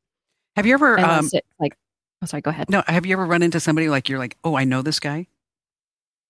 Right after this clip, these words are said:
Speaker 2: Oh, yes. Um,
Speaker 1: Really?
Speaker 2: I have, well,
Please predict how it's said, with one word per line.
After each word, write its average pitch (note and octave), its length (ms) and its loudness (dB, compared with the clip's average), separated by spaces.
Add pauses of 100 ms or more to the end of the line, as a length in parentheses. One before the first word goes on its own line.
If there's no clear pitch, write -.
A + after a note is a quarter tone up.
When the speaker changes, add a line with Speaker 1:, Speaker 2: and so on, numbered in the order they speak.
(960)
Speaker 2:
Oh, D#3+ 180 0
yes. D#3+ 460 -6 (1160)
Um, E3 240 2
Speaker 1:
Really? F3+ 480 -4 (140)
Speaker 2:
I E3+ 120 2 (240)
have, E3 400 2 (240)
well, E3+ 400 2